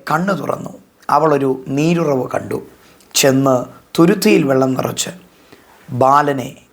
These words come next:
കുടിപ്പിച്ചു." നമുക്കൊരുമിച്ച് ദൈവസന്നിധിയിൽ പ്രാർത്ഥിക്കാം. നല്ല ദൈവമേ, സ്വർഗീയ നല്ല പിതാവേ, നല്ല സമയത്തെ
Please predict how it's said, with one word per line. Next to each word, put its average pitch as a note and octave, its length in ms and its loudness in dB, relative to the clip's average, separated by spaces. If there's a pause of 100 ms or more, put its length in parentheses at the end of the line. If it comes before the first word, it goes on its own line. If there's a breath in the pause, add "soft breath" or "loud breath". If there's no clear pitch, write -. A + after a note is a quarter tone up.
(120)
കുടിപ്പിച്ചു." B2 480 -12 (960 loud breath)
നമുക്കൊരുമിച്ച് F#3 600 2 (340)
ദൈവസന്നിധിയിൽ C3+ 640 -2 (120)
പ്രാർത്ഥിക്കാം. - 580 -8 (800 loud breath)
നല്ല D3+ 120 4 (100)
ദൈവമേ, E3+ 280 4 (140)
സ്വർഗീയ E3 320 0
നല്ല D#3 220 2
പിതാവേ, C#3+ 440 2 (180)
നല്ല C#3 140 -4 (120)
സമയത്തെ C3+ 340 -6